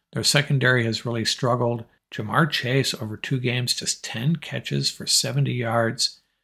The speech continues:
The defense has given up two hundred six and one hundred and seventy-eight yards rushing over their first two games. Rams gotta take advantage of that. What are my fearsome four keys to the game?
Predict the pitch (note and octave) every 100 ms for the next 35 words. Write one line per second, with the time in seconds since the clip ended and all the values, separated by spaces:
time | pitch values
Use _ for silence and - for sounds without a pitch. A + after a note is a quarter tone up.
0 | _ _ _ - G#2 - D#3 D#3+ B2 -
1 | A2 - C#3 A#2+ A#2 A2+ - - E3 D#3+
2 | D#3+ - - - - D#3 D3+ - - -
3 | _ _ - A#2 A2 A#2 D3+ E3 D#3 D3+
4 | - C3 - - C3+ C#3+ C3 B2+ C3+ C3
5 | B2+ A#2 - - A#2+ - C3 B2 - -
6 | _ A#2 - B2 A#2 - - A2+ A2+ A2+
7 | A2+ A2+ - - _ _ _ _ _ _
8 | _ _ _ - A2+ A2+ - A2 G#2 -
9 | G#2+ G#2+ G#2 G#2 G#2 G2+ A2 - - _
10 | _ _ _ _ _ _ _ _ _ _
11 | C#3+ E3 B3 A#3+ - _ _ _ - F3
12 | G3+ D#3+ E3 D3+ D3+ D#3 - D3 D3 C3+
13 | C3+ C3 - B2 A#2+ - B2+ A#2+ A#2 A2
14 | G2+ -